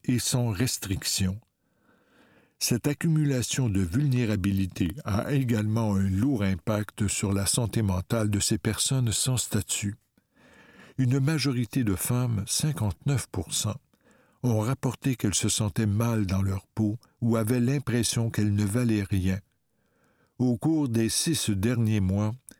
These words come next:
soixante-seize pour cent d'entre elles ont dit avoir vécu de la tristesse, de la déprime et du désespoir, et soixante-treize pour cent disent avoir ressenti de la fatigue ou de l'épuisement tous les jours, ou presque.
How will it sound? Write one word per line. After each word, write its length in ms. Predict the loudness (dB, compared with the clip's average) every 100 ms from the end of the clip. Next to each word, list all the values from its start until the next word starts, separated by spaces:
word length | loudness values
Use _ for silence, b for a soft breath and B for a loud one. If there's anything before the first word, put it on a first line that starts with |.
| B
soixante-seize 840 | -6 -2 0 2 0 0 0 0 0
pour 200 | -2 -2
cent 220 | 0 0
d'entre 300 | 0 0 0
elles 180 | 0 2
ont 120 | 0
dit 220 | 0 0
avoir 380 | 0 0 0 0
vécu 440 | 0 0 0 -2
de 120 | 0 2
la 160 | 0
tristesse, 840 | -4 -4 -2 0 0 0 0 -4 -6 _ _
de 100 | 0
la 180 | 2 2
déprime 500 | 0 0 0 2 2
et 100 | 0
du 260 | -2 -2 -2
désespoir, 960 | 0 0 0 -4 -4 -4 -2 -4 -6 -12 B B B B B B 0
et 100 | 0
soixante-treize 760 | 2 0 0 -2 0 0 0
pour 220 | -2 -2
cent 220 | 0 0
disent 280 | 2 0 0 0
avoir 360 | 2 2 2
ressenti 640 | 0 0 0 0 -2 -2
de 100 | 0
la 140 | 0 0
fatigue 600 | -2 -4 0 0 0 -6 -2
ou 140 | 0
de 120 | 2 0
l'épuisement 800 | 0 0 0 0 0 0 0 -2 -2
tous 120 | 0
les 200 | 2 0
jours, 480 | 0 0 0 -2 -6 -6
ou 100 | -4
presque. 640 | -4 -2 -2 -2 -6 -6